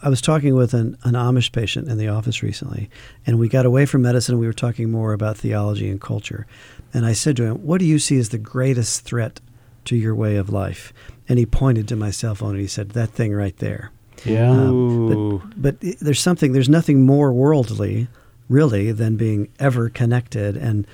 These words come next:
Speaker 1: lacking the ability to disconnect. I mean, you really are, you, you, you go into withdrawal if you're not connected to the world. That's pretty worldly.
Speaker 2: Well, it's,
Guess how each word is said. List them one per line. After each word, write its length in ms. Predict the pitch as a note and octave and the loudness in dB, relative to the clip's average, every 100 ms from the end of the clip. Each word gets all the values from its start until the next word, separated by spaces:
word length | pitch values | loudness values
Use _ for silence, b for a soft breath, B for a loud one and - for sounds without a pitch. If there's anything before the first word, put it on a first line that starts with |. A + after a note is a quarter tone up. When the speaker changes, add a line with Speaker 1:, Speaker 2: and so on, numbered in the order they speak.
| b | b
Speaker 1:
lacking 500 | - A#2+ D3+ D3+ B2 | -4 0 0 0 0
the 120 | A#2 A2+ | 0 0
ability 440 | A2+ A#2+ A#2 A2+ | 0 0 0 -2
to 100 | G#2+ | -4
disconnect. 720 | G#2 D#3+ - - G2 F#2 - - B B | -4 -2 -2 -4 -4 -6 -10 -20 B B
I 60 | |
mean, 100 | B2 | 2
you 120 | C3+ C#3+ | 4 6
really 280 | D3 C#3+ | 4 4
are, 360 | C3+ C3+ C3+ A#2+ b b b - | 4 4 2 0 b b b -20
you, 220 | A#3 F#3+ - | -12 -10 -8
you, 160 | E3+ - | -10 -8
you 180 | F#3+ C#3 | -6 0
go 160 | D3 | 4
into 140 | C#3+ C3 | 4 4
withdrawal 480 | C3+ B2+ C#3+ D3+ A2+ | 2 0 0 2 0
if 100 | - | 0
you're 100 | A#2 | 0
not 160 | A2+ | 0
connected 420 | - A#2 A#2 A#2 | 0 -2 -2 -4
to 80 | G#2+ | -6
the 120 | A2 | -4
world. 340 | G#2+ A#2+ G2+ F#2+ | -2 0 -2 -2
That's 160 | A2+ | -4
pretty 220 | - A2+ G#2+ | -4 -4 -2
worldly. 520 | B2 A#2 - - - b b b b - - | -2 -2 -4 -12 -14 b b b b -20 -8
Speaker 2:
Well, 160 | D3+ E3 | 0 0
it's, 280 | D3 - | 0 -4